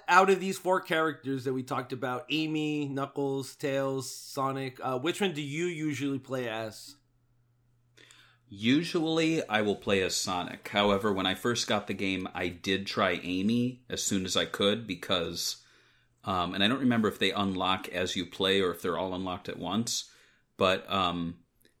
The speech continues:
Speaker 2: yeah, just out of sheer curiosity, because like you said, in Sonic Adventure, she was just kinda like a very slow-moving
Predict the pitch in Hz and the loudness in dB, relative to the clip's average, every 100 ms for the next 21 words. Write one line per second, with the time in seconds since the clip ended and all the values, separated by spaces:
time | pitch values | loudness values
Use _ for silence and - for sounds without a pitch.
0 | - 117 101 113 - - 110 107 - 117 | 4 6 6 4 -2 0 2 2 2 0
1 | 101 - 110 95 85 90 - 92 92 87 | 0 0 0 2 0 -2 -4 -6 -6 -2
2 | 92 - 90 - 117 - 90 87 85 95 | -2 0 -2 0 0 0 -2 -2 -2 -2
3 | 90 - - 101 101 92 - 90 82 - | -2 -6 0 0 0 -4 -2 -4 -6 -6
4 | 90 - 87 85 82 - - _ _ _ | -8 -6 -6 -4 -6 -8 -18 _ _ _
5 | _ _ _ _ - - 101 87 - - | _ _ _ _ -12 0 2 2 0 0
6 | 101 101 104 101 101 98 95 92 92 90 | 4 4 6 6 4 4 2 2 0 -4